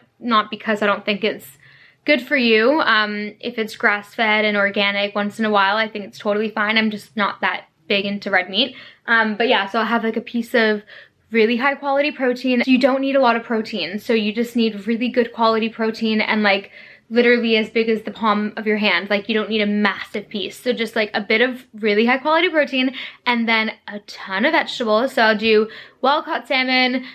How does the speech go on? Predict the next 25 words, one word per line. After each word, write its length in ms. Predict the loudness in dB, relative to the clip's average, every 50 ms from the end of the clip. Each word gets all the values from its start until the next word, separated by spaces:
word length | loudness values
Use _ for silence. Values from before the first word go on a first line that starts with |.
| -18 _ -2
um, 380 | 0 0 2 2 0 -2 -6 -10 -10
literally 380 | -4 0 2 2 2 2 2 2
a 100 | 2 2
whole 420 | 0 -4 -2 2 2 2 2 2
broccoli. 640 | 2 2 2 2 2 0 -2 -4 -2 -2 -2 -4 -6 -6
Like, 140 | -6 -6 0 2
I'll 220 | 2 2 2 2
roast 380 | 2 2 2 2 0 -2 -4 -4
a 40 |
whole 240 | -2 2 2 2 2
broccoli 640 | 4 2 2 2 2 -2 -4 -4 0 0 0 0 0
with 200 | 0 -2 0 2
avocado 640 | 2 0 0 0 -2 0 2 2 2 2 0 0
oil 460 | 0 2 2 2 2 2 2 2 0 0 -4 -14 -16 -16 -8 -2
and 180 | 2 4 4 4
then 200 | 4 2 2 -2
top 320 | 0 0 0 0 0 -2
it 80 | -6 -6
with, 160 | -6 -4 -2
like, 180 | -2 -2 -2
some 160 | -2 -2 -2 0
pine 280 | 2 0 -2 0 0
nuts 220 | -4 -6 -8 -6 -6
or 120 | -6 -6
something 580 | -2 -4 -4 -4 0 0 2 2 2 0 -2